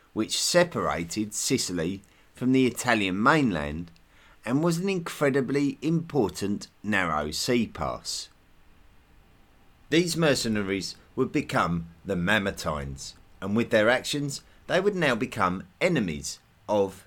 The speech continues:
the Syracusans. The Syracusans would actually reach out to King Pyrrhus of Epirus themselves,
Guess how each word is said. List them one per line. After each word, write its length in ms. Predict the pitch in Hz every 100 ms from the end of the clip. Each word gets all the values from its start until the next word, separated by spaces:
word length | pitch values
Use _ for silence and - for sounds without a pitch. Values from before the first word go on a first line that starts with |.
| _
the 100 | 135
Syracusans. 1000 | 135 120 85 78 - 98 85 76 67 - - - - - - - - - - -
The 80 | 107
Syracusans 920 | 113 180 180 170 170 147 127 123 117 - - -
would 120 | 165
actually 500 | 151 147 - 135 127
reach 360 | 110 123 110 -
out 320 | 143 117 -
to 100 | 104
King 260 | 87 101 92
Pyrrhus 380 | 92 92 82
of 120 | 92 82
Epirus 540 | 82 95 95 92 -
themselves, 720 | 95 90 - 110 73 67 -